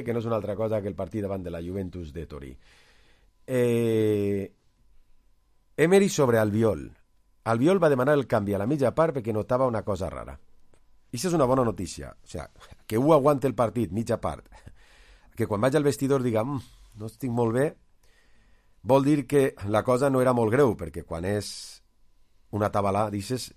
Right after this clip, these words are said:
ho saps en seguida, és malo, i més ells, i més Albiol, que porta més mili que la bandera. O sigui, que Albiol lo que tindria seria una sobrecàrrega, alguna molestieta muscular, que falta veure cap a on evoluciona.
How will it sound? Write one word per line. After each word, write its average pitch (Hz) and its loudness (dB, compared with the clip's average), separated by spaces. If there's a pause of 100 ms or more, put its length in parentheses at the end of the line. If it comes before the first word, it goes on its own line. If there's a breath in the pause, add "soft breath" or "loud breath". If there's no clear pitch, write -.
ho 85 -8
saps 92 -2
en 90 -4
seguida, 92 0
és 76 -4
malo, 85 -4
i 85 -8
més 92 -2
ells, 85 -6
i 87 -10
més 76 -8
Albiol, 87 -6 (220)
que 87 -14
porta 85 -8
més 82 -8
mili 90 -4
que 92 -6
la 85 -4
bandera. 76 -10
O - -20
sigui, 110 4
que 113 2
Albiol 139 4
lo 190 4
que 160 4
tindria 147 2
seria 151 2
una 101 -6
sobrecàrrega, 147 0
alguna 113 -2
molestieta 117 -2
muscular, 123 2 (420 soft breath)
que 110 -2
falta 113 2
veure 120 2
cap 120 0
a 101 2
on 95 2
evoluciona. 82 -8